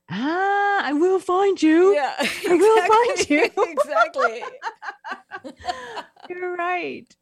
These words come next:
Speaker 1: You're right. No, no, it's much more sinister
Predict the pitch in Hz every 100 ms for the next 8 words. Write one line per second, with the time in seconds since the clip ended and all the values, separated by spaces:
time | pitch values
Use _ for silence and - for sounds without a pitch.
0 | _ 269 285 269 262 254 - 185 190 165
1 | 156 - _ - 196 214 208 160 - 180
2 | - - - - 196 202 185 - 180 165
3 | - 160 160 - 151